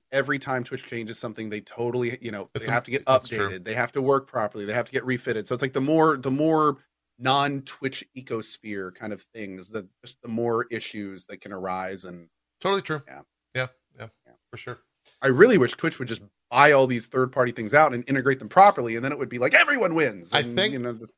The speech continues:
Speaker 2: I, I had
Speaker 1: That's a, that's a
Speaker 2: always
Speaker 1: real blanket statement, of course.
Speaker 2: Right. I, I had always heard the reason that they can is because the people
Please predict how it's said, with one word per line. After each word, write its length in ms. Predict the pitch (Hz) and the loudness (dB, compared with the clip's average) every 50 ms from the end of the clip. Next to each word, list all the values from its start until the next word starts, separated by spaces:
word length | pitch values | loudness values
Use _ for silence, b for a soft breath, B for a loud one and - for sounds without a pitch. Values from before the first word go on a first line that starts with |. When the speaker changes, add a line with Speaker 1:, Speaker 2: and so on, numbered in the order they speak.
| _ - | _ -2
Speaker 2:
I, 160 | 151 156 151 - _ _ _ _ _ _ _ - | -2 -2 -2 -6 _ _ _ _ _ _ _ -2
I 160 | 143 156 175 | 0 2 2
had 400 | 196 196 190 190 170 147 165 165 | 0 0 -2 -4 -4 0 4 4
Speaker 1:
That's 140 | 165 156 175 | 6 8 8
a, 100 | 165 143 | 8 10
that's 220 | 156 165 156 131 | 8 8 8 6
a 40 | 127 | 6
Speaker 2:
always 60 | 139 | 6
Speaker 1:
real 120 | 151 147 | 6 4
blanket 460 | 139 127 131 135 139 139 - 131 - - | 4 4 2 2 2 0 -2 -4 -6 -6
statement, 380 | - - 117 110 101 104 95 | -8 -8 -8 -8 -10 -12 -14
of 80 | 95 95 | -16 -16
course. 300 | _ 107 87 113 - - _ _ | _ -18 -16 -16 -18 -20 _ _
Speaker 2:
Right. 400 | 175 160 165 170 160 143 131 127 | -4 0 2 2 2 2 0 0
I, 120 | 139 165 - - - | -2 -2 -2 -2 0
I 140 | 147 165 185 | 2 2 2
had 80 | 190 | 2
always 260 | 190 190 185 185 165 - | 0 -2 -2 -4 -6 -6
heard 200 | 170 170 165 139 | -6 -6 -6 -6
the 80 | 143 127 | -8 -8
reason 340 | 131 139 147 139 131 151 | -6 -8 -8 -8 -10 -12
that 140 | 143 127 - | -12 -12 -10
they 120 | - 127 117 | -10 -10 -10
can 320 | - - 123 123 139 147 | -10 -8 -6 -6 -6 -6
is 100 | 143 117 | -8 -8
because 320 | - 123 117 - 120 104 | -10 -12 -12 -10 -12 -12
the 100 | - 107 | -12 -16
people 500 | - _ - 123 - - 127 127 120 110 | -12 _ -10 -10 -8 -8 -8 -8 -8 -10